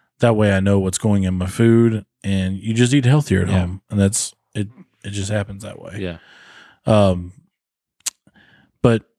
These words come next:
Speaker 1: on Saturdays, uh, I, you know, I gig out a lot, um, mostly on the weekends. So I kinda not as strict, uh, when I go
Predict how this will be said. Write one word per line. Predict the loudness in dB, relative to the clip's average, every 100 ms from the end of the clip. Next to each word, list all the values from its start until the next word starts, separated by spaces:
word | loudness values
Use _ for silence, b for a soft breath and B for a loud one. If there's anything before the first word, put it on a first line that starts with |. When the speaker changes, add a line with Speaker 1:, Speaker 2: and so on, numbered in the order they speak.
| 0
Speaker 1:
on | 0
Saturdays, | 2 2 2 4 4 4 2 -4 -6
uh, | -8 -6
I, | -4
you | -2 0
know, | 0
I | 0
gig | 2 2 2
out | 2 0 -8 -4
a | 0
lot, | 2 0 -2 _ _ _ _ _ _
um, | -2 0 0 -2 -6 -12 -4
mostly | 0 0 0
on | -2
the | 0
weekends. | -2 -2 -4 -4 -8 -10
So | -4 -2 0 -2 -8 b b b -10
I |
kinda | 0 2 4 2 -2 _ _ -6
not | -2 0 2 2 2
as | 0 0
strict, | 2 2 0 -4 -16 _ _ _ _ _ -4
uh, | 0 2 2
when | 0
I | 0
go | 2 2 0